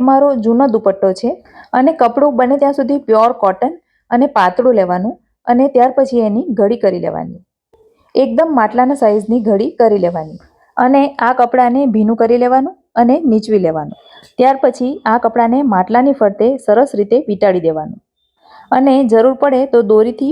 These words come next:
બાંધી પણ શકાય, પણ કોટન ભીનું કપડું હોવાથી એ માટલાની ફરતે સરસ રીતે ચોંટી જશે. આમ કરવાથી માટલાની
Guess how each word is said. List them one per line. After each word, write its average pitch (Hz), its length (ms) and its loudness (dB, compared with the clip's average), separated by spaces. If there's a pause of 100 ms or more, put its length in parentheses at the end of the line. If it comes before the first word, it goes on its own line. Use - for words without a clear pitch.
બાંધી 202 300 0
પણ 196 160 -4
શકાય, - 280 -10 (540)
પણ 277 200 -2
કોટન 247 360 2
ભીનું 233 240 0
કપડું 240 280 0
હોવાથી 254 340 0 (180)
એ 247 140 4
માટલાની 220 360 0
ફરતે 214 180 0 (100)
સરસ 208 320 0
રીતે 196 140 0 (120)
ચોંટી 190 300 -2
જશે. 196 260 -4 (760)
આમ 302 200 0
કરવાથી 285 360 0 (100)
માટલાની 254 440 0